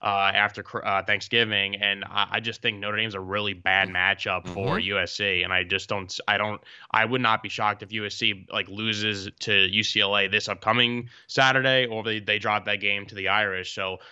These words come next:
Speaker 1: it's not like they're, they have a breeze the rest of the way, uh, U S C. So I don't, I'm not sure if they're gonna be in the mix. So I guess my pick would probably be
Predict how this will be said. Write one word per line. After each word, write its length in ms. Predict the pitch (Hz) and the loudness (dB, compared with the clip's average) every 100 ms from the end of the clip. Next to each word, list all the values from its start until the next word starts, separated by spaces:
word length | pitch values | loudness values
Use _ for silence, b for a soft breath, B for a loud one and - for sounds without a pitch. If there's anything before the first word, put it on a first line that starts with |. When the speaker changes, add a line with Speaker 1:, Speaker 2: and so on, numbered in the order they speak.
| B | B
Speaker 1:
it's 140 | 104 127 | -4 2
not 120 | 147 | 4
like 200 | 147 110 | 4 4
they're, 320 | 120 110 104 | 2 2 0
they 60 | 113 | 0
have 100 | 120 | 0
a 140 | 101 | -2
breeze 340 | 95 107 113 107 | -4 0 0 0
the 100 | 104 | -2
rest 200 | 104 - | -2 -4
of 60 | |
the 100 | 95 | -8
way, 420 | 98 107 104 95 92 | -2 2 2 2 -2
uh, 140 | 92 | -2
U 220 | 92 95 | -2 -2
S 140 | 98 - | -4 -4
C. 160 | 101 | -6
So 140 | 95 98 | -2 0
I 100 | 107 | 2
don't, 240 | 113 110 - | 2 -2 -4
I'm 120 | 117 | 0
not 160 | 117 113 | 0 0
sure 140 | 117 | -4
if 80 | 98 | -4
they're 120 | 104 | -4
gonna 140 | 101 95 | -4 -4
be 140 | 95 | -6
in 60 | 92 | -6
the 60 | |
mix. 380 | 92 101 95 - | 0 2 2 0
So 280 | - 95 92 B B | -2 -2 -2 B B
I 120 | - | -2
guess 560 | 104 98 123 123 113 - | -2 2 6 6 2 -6
my 240 | 110 104 | -2 0
pick 540 | 98 - 110 98 90 - b _ - - | -2 -4 -2 -2 -6 -20 b _ -20 -14
would 300 | 123 120 113 | -4 -2 -2
probably 540 | - 113 107 104 107 | 2 4 4 2 -2
be 580 | 95 101 101 95 92 90 | -2 -2 0 0 -2 -4